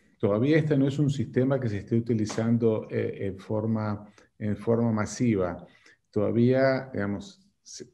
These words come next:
recién se está empezando a, a, a, a utilizar en, en estudios clínicos. Nosotros tuvimos la suerte de haber sido elegidos uno de los centros, eh, para poder, eh, llevar a cabo el estudio, eh,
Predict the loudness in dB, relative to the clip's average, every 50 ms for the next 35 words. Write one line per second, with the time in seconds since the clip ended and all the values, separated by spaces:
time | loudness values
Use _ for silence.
0 | _ -12 -8 -8 -6 -2 0 0 0 2 0 -2 0 0 0 0 0 -2 -4 -2
1 | 0 0 2 2 2 2 2 2 0 -2 -4 -6 -8 -10 -8 -8 -8 -10 -10 -12
2 | -14 -18 _ _ _ -14 -12 -10 -10 -10 -6 -4 -4 -4 -4 -4 -4 -4 -4 0
3 | 2 2 2 2 2 0 -2 -2 0 0 -2 -4 -4 -4 -4 -6 -4 -2 0 0
4 | 0 0 -2 -4 -2 0 0 2 0 0 -2 -2 -2 -2 -2 -4 -8 -14 -20 -20
5 | _ _ -20 _ _ _ -6 -6 -2 0 0 2 2 2 0 0 0 0 0 2
6 | 0 0 0 0 -2 -2 0 0 0 0 0 0 0 2 2 2 0 -2 -4 -2
7 | 0 0 2 2 2 2 0 0 -2 -4 -4 -6 -4 -2 0 0 0 0 0 -4
8 | -6 -4 -2 -2 0 0 0 0 -2 -2 -4 -4 -4 -2 -2 -2 -4 -4 -4 -2
9 | -2 -2 -4 -6 -14 _ _ _ _ _ _ -20 _ _ _ -10 -8 -8 -6 -4
10 | -4 -4 -2 -2 -2 -2 0 0 2 2 2 0 0 -2 -6 -8 -8 -6 -6 -6
11 | -8 -8 -12 -12 -10 -6 -2 0 0 0 0 -2 -2 -2 -2 0 0 -2 -2 -6
12 | -8 -6 -2 -2 0 2 2 0 0 -2 -4 -6 -6 -6 -6 -6 -6 -8 -12